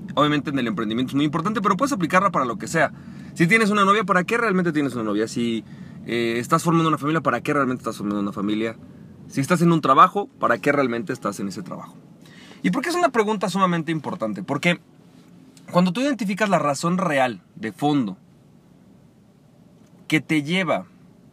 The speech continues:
a tomar una decisión de estar en un lugar,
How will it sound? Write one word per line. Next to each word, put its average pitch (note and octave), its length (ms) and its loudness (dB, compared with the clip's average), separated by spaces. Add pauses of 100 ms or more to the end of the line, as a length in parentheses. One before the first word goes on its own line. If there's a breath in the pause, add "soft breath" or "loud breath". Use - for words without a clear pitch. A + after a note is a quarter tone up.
(280)
a B2+ 100 2
tomar D3 340 0
una F#3 160 0
decisión A2 640 -6 (160)
de G#2 140 -8
estar F3+ 260 0
en D3 120 0
un C3 120 -2
lugar, G2+ 320 -4